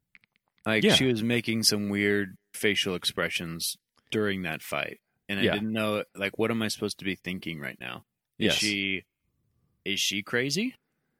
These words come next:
Speaker 1: Uh,
Speaker 2: Right.
Speaker 1: is she enjoying this? Is she, like, 'cause you'd think she'd just be pissed off, you know, and that,
Speaker 2: Mm-hmm.
Speaker 1: but, yeah, I didn't get a lot of what she was trying to do. And I, I really do enjoy her in Glow, so I know
Speaker 2: Mm-hmm.
Speaker 1: she can do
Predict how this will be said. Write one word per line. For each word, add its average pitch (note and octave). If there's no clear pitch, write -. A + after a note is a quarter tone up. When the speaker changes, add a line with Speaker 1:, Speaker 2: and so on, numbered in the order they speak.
Speaker 1:
Uh, E2+
Speaker 2:
Right. E2+
Speaker 1:
is F#2+
she G2+
enjoying A2+
this? F3+
Is F2
she, F2
like, F2+
'cause F#2
you'd G2+
think E3+
she'd A2
just G#2
be F2+
pissed -
off, C#2
you F#2+
know, F2
and F#2
that, F#2
Speaker 2:
Mm-hmm. B2
Speaker 1:
but, G2
yeah, G2
I -
didn't C#3
get A#2
a G#2
lot F#2
of E2
what G#2+
she -
was F2+
trying F2+
to E2+
do. D#2
And F#2
I, G#2+
I E2
really G#2+
do G2
enjoy E2
her D#2+
in D2
Glow, D2+
so F2
I A#2
know B2
Speaker 2:
Mm-hmm. F#3+
Speaker 1:
she -
can E2+
do D#2